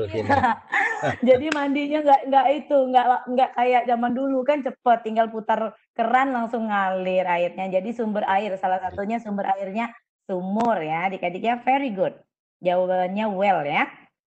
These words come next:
Speaker 2: Kemudian sekarang kita lihat number five. Number five ada yang menjawab app, tap, oke, good. Ada lagi ya langsung mengetik tap, thank you.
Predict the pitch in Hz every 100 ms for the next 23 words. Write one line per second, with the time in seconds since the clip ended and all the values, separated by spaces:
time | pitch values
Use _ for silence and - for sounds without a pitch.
0 | _ 226 269 277 349 - 294 320 302 -
1 | 302 285 285 262 254 294 262 175 - _
2 | _ _ _ - 247 262 247 254 - 302
3 | 339 - - 226 220 233 240 240 233 208
4 | 202 208 - - 175 190 285 - _ _
5 | _ - 175 202 277 - - 147 - 226
6 | 196 190 180 262 - _ _ _ _ _
7 | 185 190 202 202 196 220 226 180 175 175
8 | 202 190 185 185 190 - 262 269 214 202
9 | 196 - 208 262 359 -